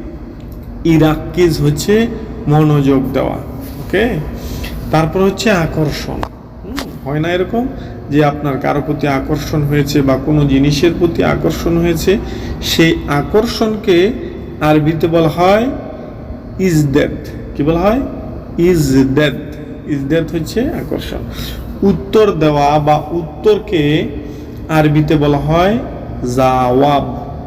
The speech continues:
কি বলা হয়? জাওয়াব। জাওয়াব হচ্ছে উত্তর দেওয়া। আবার এরকমই একটা শব্দ জাওয়াল। জাওয়াল হচ্ছে মোবাইল ফোনকেও বলে, হ্যাঁ, সেটা হচ্ছে জাওয়াব। আর এটা হচ্ছে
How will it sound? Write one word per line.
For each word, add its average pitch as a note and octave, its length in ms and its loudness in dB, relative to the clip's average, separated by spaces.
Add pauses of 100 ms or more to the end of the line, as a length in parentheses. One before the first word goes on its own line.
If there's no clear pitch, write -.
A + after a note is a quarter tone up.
(180)
কি C#3+ 60 0
বলা C#3+ 180 4
হয়? G3+ 220 2 (560)
জাওয়াব। D3 760 2 (360)
জাওয়াব D3+ 440 4
হচ্ছে F#3+ 600 0 (800)
উত্তর F3+ 460 2
দেওয়া। C3+ 280 2
আবার C3+ 480 2 (180)
এরকমই E3+ 520 4
একটা G3 300 2
শব্দ E3+ 440 2 (560)
জাওয়াল। D3+ 680 2 (420)
জাওয়াল D#3 340 4
হচ্ছে D#3 320 -2
মোবাইল E3 420 2
ফোনকেও C#3+ 460 -2
বলে, B2+ 260 -2
হ্যাঁ, G3+ 320 -2
সেটা D#3 260 2
হচ্ছে D#3 240 2
জাওয়াব। C#3 540 2 (800)
আর C3 80 2
এটা C#3+ 180 2
হচ্ছে E3+ 500 2